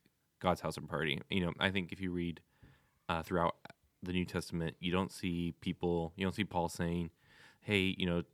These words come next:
just because the church isn't, you don't feel like you're valued at a church, leave." Um, and that's not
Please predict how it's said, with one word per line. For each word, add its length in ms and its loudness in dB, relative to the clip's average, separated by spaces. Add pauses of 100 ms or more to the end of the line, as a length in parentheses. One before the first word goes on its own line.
just 160 -6
because 440 -2
the 120 -2
church 380 -2
isn't, 400 0 (420)
you 80 4
don't 160 2
feel 200 2
like 120 4
you're 100 2
valued 420 4
at 100 4
a 60 2
church, 360 -2
leave." 420 -2 (120)
Um, 280 -4 (100)
and 120 2
that's 220 2
not 220 2